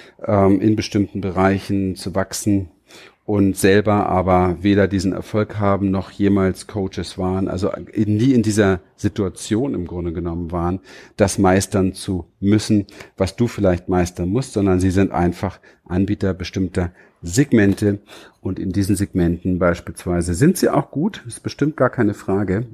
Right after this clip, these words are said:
aber es macht halt überhaupt gar keinen Sinn, denn das Coaching-Business ist ein ganzheitliches System, da muss vieles zusammengehören und zusammenpassen und symbiotisch miteinander arbeiten. Ich gebe dir mal ein Beispiel,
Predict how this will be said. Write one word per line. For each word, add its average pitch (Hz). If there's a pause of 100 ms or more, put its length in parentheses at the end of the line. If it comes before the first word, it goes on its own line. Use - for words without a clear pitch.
(140)
aber 98
es -
macht 95
halt 92
überhaupt 92
gar 85
keinen 85
Sinn, 95 (480)
denn 90 (220)
das -
Coaching-Business 90
ist -
ein 92
ganzheitliches 98
System, 92 (320)
da 98
muss 98
vieles 98
zusammengehören 95
und 92
zusammenpassen 90
und 87
symbiotisch 98
miteinander 87
arbeiten. 78
Ich -
gebe -
dir 110
mal 92
ein 82
Beispiel, 98